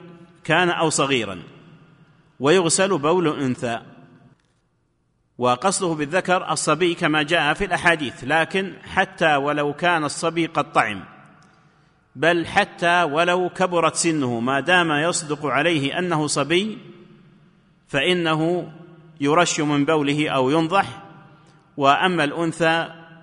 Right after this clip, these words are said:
فيغسل بولها. ما هي الأدلة التي استدل بها هؤلاء العلماء؟ بالنسبة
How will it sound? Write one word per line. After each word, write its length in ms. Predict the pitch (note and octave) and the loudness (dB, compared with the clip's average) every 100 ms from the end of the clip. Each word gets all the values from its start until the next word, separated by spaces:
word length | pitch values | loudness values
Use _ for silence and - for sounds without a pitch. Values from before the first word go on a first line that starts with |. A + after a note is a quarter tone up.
| - | -10
فيغسل 920 | - C#3+ C#3 E3 D3+ D#3+ D3+ E3 E3 - - - - | 0 2 4 2 0 0 0 -2 -4 -10 -20 -20 -12
بولها. 640 | B2 C3 A#2+ A2+ G#2+ G2+ - - - - _ _ _ _ _ _ _ - _ _ _ _ _ _ _ _ | 0 0 0 -4 -6 -12 -16 -20 -20 -20 _ _ _ _ _ _ _ -20 _ _ _ _ _ _ _ _
ما 260 | C#3 F3 G#3 | -2 2 2
هي 140 | G3+ | 2
الأدلة 460 | F3+ D#3+ D#3+ F3 E3+ | 0 -2 -4 -2 -2
التي 240 | D#3+ D#3 | -2 -2
استدل 500 | D3 - C3+ D#3+ D#3 | -4 -4 -2 -2 -2
بها 460 | D3 D#3+ D#3 C#3+ D3 | -4 -4 -2 -2 -2
هؤلاء 640 | B2 C3 C3+ C#3+ B2 - - - - D#3 | -2 -2 0 -2 -4 -14 -20 -20 -8 -4
العلماء؟ 500 | C3 C3 G2+ F#2+ D#2 - - _ _ _ _ _ _ _ _ _ _ _ _ _ _ - _ _ _ _ _ | -2 -2 -4 -10 -16 -20 -20 _ _ _ _ _ _ _ _ _ _ _ _ _ _ -20 _ _ _ _ _
بالنسبة 800 | D3+ D#3 G3+ G3 G3 G3 F#3 E3+ | -2 -2 -2 -4 -6 -4 -8 -8